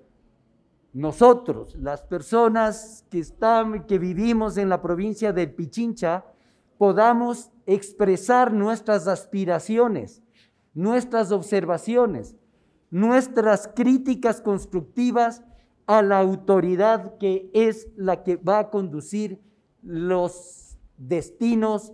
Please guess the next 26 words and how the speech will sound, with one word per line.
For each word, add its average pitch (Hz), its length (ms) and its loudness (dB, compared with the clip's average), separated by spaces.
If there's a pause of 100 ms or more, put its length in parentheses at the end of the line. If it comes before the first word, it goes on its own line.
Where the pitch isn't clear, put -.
(440)
y 175 240 -4
el 170 380 -8
éxito 220 480 -2
o 175 60 0
el 156 80 -4
fracaso 180 600 -4
de 170 100 -4
una, 175 340 -4
pues, 160 460 -2
en 165 200 -2
este 185 260 -4
caso 180 260 -2
de 180 60 -4
la 165 160 -2
provincia 151 460 -4
de 151 100 -2
Pichincha. 123 580 -14 (720)
Y 208 380 -2 (120)
le 170 120 -2
hemos 156 260 -4
dado 214 380 2
mucha 202 400 -2
importancia 208 1040 -2 (680)
a 202 360 2 (320)
esta, 220 760 0
em, 156 1300 -4